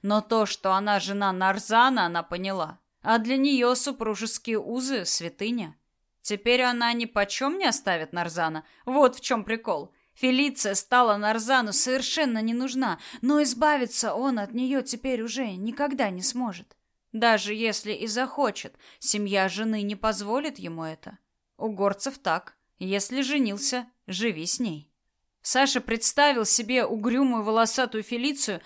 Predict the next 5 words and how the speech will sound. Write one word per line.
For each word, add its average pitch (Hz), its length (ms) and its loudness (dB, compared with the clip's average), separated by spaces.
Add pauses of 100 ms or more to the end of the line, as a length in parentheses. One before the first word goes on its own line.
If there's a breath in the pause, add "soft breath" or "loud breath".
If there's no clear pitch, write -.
(200 loud breath)
преданно 233 540 4
дожидающуюся 208 1000 2
своего 214 380 -2
мужа 214 360 -2
дома, 165 480 -2